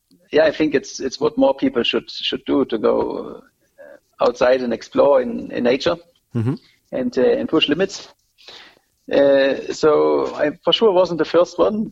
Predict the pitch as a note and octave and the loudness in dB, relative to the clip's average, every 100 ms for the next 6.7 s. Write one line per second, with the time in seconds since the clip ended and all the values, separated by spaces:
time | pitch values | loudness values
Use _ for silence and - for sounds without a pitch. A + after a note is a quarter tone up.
0 | - C#3+ C#3 - - - C#2+ C#2+ C#3 - | -4 -2 -2 -4 -14 -4 -2 0 -4 -8
1 | A1+ - - - C#2+ C3+ - - - - | -10 -14 -18 -6 -4 -4 -8 -12 -18 -20
2 | _ - D3 D#3+ D3 C3 B2 _ - - | _ -4 0 0 -2 -8 -12 _ -20 -18
3 | - - F3 D3 D#3 C#3+ - - - - | -12 0 2 2 2 2 -2 -16 -18 -20
4 | - - - - - C3+ C3 B2 C3 B2 | -20 -12 -10 -2 -2 0 -2 0 -2 -2
5 | - - C3 B2 A#2 - B2+ C3 B2+ B2 | -4 -2 -2 -2 -6 -10 -6 0 0 -2
6 | - B2+ A#2+ A#2+ A#2+ A#2+ | -8 -8 -6 -4 -2 -2